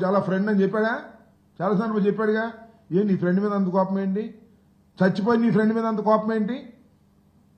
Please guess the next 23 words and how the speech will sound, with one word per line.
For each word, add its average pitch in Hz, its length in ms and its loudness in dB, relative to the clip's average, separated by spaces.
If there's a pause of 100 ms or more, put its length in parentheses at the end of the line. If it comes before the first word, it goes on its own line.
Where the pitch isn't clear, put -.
(500)
నీ 156 100 2
బుద్ధి 160 300 4
అర్థం 220 300 4
కావట్లా? 220 440 0 (1600)
వైఎస్ఆర్ 220 680 4 (760)
జిల్లా 220 640 4
అంటే 214 520 2 (420)
ఆయనకి 160 160 0
ఎక్కడో 175 220 -2
బాధ 170 260 2
వేసింది, 156 520 -4
అందువల్ల 196 320 -2
వైఎస్ఆర్ 196 600 0
కడప 175 200 -4
జిల్లా 220 240 0
అంటే 202 260 -2 (400)
సమ్మగా 220 340 2
ఉంది, 202 400 0 (380)
సునకానందం 240 580 0
అనుభవించమనండి, 214 840 0 (240)
మనకేం 240 320 0
అభ్యంతరం 160 440 0
లేదు. 98 160 -12